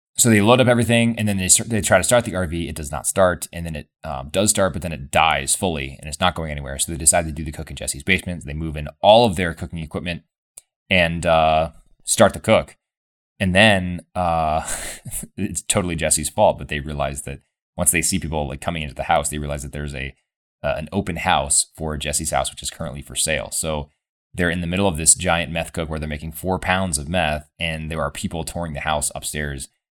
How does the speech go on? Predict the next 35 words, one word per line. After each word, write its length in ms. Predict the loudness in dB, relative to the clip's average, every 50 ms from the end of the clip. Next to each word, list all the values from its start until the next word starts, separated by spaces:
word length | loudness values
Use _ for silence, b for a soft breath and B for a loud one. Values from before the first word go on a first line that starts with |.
| _ _ _
uh, 140 | -4 -4 -4
during 280 | -4 -6 -6 -6 -6
the 180 | -8 -10 -10 -10
open 220 | -12 -12 -10 -10 -10
house. 240 | -10 -10 -6 -4 -4
So, 340 | -2 -2 -2 -4 -4 -6 -10 _ _ _ _ _ _ _ _ _ _
um, 400 | -2 0 0 -2 -2 -6 -10 -10 _
Walt 220 | 6 6 6 6
basically 260 | 6 4 4 4 4 4
says, 360 | 6 6 4 4 2 -2 -4 -8 _ _ _ _ _ _ _ _
you 80 | -6 0
know, 340 | 2 2 2 2 0 -6 -10 _ _ _
"Make 220 | 0 2 2 2
sure 100 | 0 -2
no 200 | -4 -4 -2 -2
one 100 | -2 -4
comes 160 | -6 -8 -10 -6
down 220 | -4 -4 -4 -4
here. 180 | -6 -8 -6 -4
I 60 | -4
don't 120 | -4 -4 -6
care 100 | -6 -4
how 80 | -2 -2
you 140 | -2 -4
do 200 | -6 -6 -6 -6 -6
it, 120 | -8 -6
but, 180 | -6 -8 -8 -8 _ _ _ _ _
you 80 | -18 -16
know, 100 | -14 -10
get 160 | -10 -10 -10
them 100 | -8 -6
out 140 | -6 -6 -6
of 80 | -6 -8
here, 100 | -10 -10
whatever." 340 | -10 -12 -14 -16 -16 -20